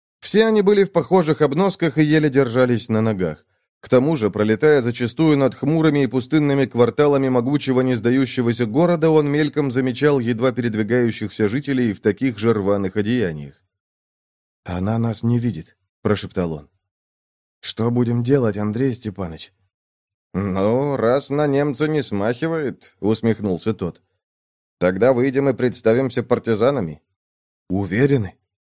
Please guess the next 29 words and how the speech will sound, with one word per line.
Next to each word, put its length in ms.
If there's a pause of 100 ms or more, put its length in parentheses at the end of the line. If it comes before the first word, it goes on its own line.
(120)
Может, 340
вначале 460
понаблюдаем 720
из-за 240
деревьев?" 560 (500)
"Я 360
один 320
выйду. 420 (140)
На 240
мне 200
твоя 220
лётная 380
куртка, 440
постараюсь 580
её 160
не 160
испугать. 580 (220)
А 200
ты 140
тем 200
временем 420
подойди 360
осторожно 560
к 60
опушке, 480
вон 400
за 120
теми 280
деревьями", 680